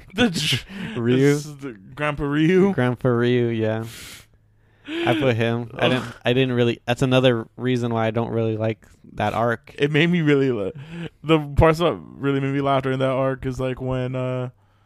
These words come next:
Speaker 1: they spill the giant pot of soup
Speaker 2: Oh,
Speaker 1: on
Speaker 2: on
Speaker 1: his
Speaker 2: him?
Speaker 1: head.
Speaker 2: Yeah.
Speaker 1: And he just, like, freaks out.
Speaker 2: <laughs> I know. I was, like, waiting for, like, him to, like, do one of those, like,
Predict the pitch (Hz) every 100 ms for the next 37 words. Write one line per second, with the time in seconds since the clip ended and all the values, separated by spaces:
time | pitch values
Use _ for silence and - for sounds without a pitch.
0 | _ _ _ - 139 - 156 151 139 -
1 | 139 - 151 135 131 - 147 160 - _
2 | - 131 139 123 143 143 135 139 135 151
3 | 156 151 123 123 110 104 - _ 135 143
4 | 143 143 127 - _ _ - - - 151
5 | 143 139 151 135 147 160 123 - - -
6 | 131 - - - - 139 160 151 123 139
7 | 156 156 110 123 139 127 123 113 104 131
8 | 127 117 113 104 95 120 117 110 113 107
9 | 107 101 92 90